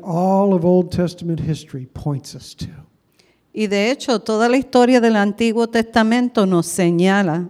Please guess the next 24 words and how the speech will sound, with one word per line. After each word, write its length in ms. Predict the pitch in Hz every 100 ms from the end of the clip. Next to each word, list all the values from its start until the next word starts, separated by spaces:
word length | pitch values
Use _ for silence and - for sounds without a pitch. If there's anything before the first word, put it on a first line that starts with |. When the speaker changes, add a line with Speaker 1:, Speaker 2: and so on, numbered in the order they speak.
| _ 160
Speaker 2:
a 160 | 160
Él. 280 | 151 139 165 - _ _ _ _ _ -
Speaker 1:
And 240 | 110 123
that 200 | 143 151
is 160 | 165 139
Jesus. 800 | - 151 - - - - - -
Speaker 2:
Y 140 | 196 190
Él 200 | 180 185
es 280 | 202 247 - -
Jesús. 680 | 160 - 180 151 - - - _ _ -
Speaker 1:
He 160 | - 143
died 300 | 151 156 165
on 160 | 175
the 100 | 180
cross 560 | 175 - 220 160 147 -
to 100 | -
pay 340 | - - 170 180
for 300 | 175 160 156
our 240 | 156 135
sins. 720 | - - 131 160 - - - -
Speaker 2:
Él 160 | 214 220
murió 360 | 226 226 233
en 100 | 254
la 100 | 247